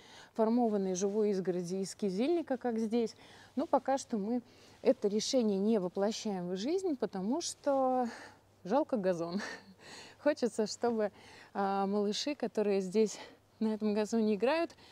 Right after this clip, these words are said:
для того, чтобы у них было побольше пространства. А вот здесь,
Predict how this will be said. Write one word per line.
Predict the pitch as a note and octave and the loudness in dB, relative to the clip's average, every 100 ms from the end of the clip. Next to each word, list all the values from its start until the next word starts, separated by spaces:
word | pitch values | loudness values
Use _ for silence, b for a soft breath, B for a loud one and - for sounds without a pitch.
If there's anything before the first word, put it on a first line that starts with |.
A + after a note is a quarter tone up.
| B B B | B B B
для | G#3 B3 | -2 0
того, | A3 B3 | 2 2
чтобы | - G#3+ G3 | 0 -4 0
у | |
них | G#3+ A#3+ | 2 2
было | G3+ A3+ | 2 0
побольше | G3 F3 G3+ G3 | -2 -2 -2 -4
пространства. | - G3+ - - F3 E3+ D#3+ D3 B B B B B B B B B B _ _ - | -6 -6 -6 -10 -10 -12 -18 -20 B B B B B B B B B B _ _ 2
А | A3 | 4
вот | G#3 F#3+ | 6 4
здесь, | E3+ D#3+ A3 E4+ G4+ | 2 0 4 4 2